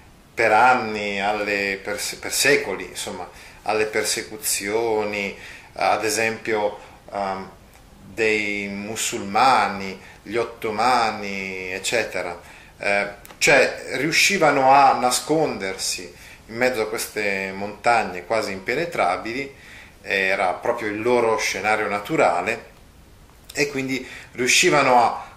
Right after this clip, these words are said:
continuare le loro tradizioni senza essere influenzati da, eh, da persone che imponessero, eh, altre, eh, altre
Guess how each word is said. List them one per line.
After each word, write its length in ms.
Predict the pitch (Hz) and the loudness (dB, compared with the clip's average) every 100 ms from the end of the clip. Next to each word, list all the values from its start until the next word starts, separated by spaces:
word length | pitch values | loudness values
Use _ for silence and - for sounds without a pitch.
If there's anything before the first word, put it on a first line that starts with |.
| - | -6
continuare 640 | 131 127 135 143 143 127 | -4 -2 0 4 6 6
le 80 | 117 | 6
loro 240 | 127 131 | 4 4
tradizioni 1200 | 127 127 123 123 - 123 135 127 110 107 104 101 | 4 2 2 0 0 2 2 2 0 -4 -6 -4
senza 400 | 98 - 143 131 | -2 -2 -2 0
essere 840 | 113 113 - 110 98 95 92 92 87 - - - - | 0 0 -2 -2 -2 -2 -4 -6 -10 -16 -18 -20 -16
influenzati 920 | 113 113 - 127 131 - 98 92 110 | -12 -10 -4 -4 -2 0 0 0 -4
da, 480 | 95 92 85 85 - - - - - - - - - - | -2 -2 -2 -8 -14 -20 -20 -20 -20 -20 -20 -20 -18 -8
eh, 240 | 107 98 104 101 | -4 -4 -8 -4
da 180 | 98 120 | 2 2
persone 640 | - 143 135 - 104 110 117 | 4 2 4 0 -2 -4 -2
che 140 | 107 | -2
imponessero, 1080 | 107 - 123 104 90 - - 104 104 98 - - - | -2 0 0 0 -2 -2 0 0 -2 -4 -8 -20 -12
eh, 80 | - | -4
altre, 880 | 98 95 - 131 117 - - 113 113 | 0 0 4 6 6 4 0 0 0
eh, 380 | 107 101 95 95 | 0 0 0 2
altre 520 | 95 90 - 101 | 2 0 -2 -6